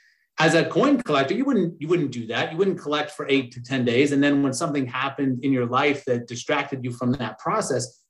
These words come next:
you would hold on to those coins. And then when you came back to it, you would add to that pile again.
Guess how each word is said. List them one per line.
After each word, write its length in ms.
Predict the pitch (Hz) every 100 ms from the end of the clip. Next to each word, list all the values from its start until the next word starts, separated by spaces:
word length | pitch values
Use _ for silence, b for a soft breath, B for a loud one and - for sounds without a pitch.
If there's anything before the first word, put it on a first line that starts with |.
| _
you 160 | 160 240
would 180 | 277 -
hold 280 | - 202 202
on 280 | 185 233
to 100 | 202
those 240 | 127 110 -
coins. 520 | - 110 107 120 120
And 180 | 151 151
then 360 | 175 170 165
when 160 | 143 151
you 160 | 156 165
came 300 | - 175 160
back 340 | 226 247 -
to 120 | 143
it, 200 | 139 131 120
you 80 | 220
would 240 | 214 -
add 260 | 165 180 175
to 120 | -
that 360 | 127 165 185 160 - -
pile 240 | 131 113
again. 320 | 104 110 117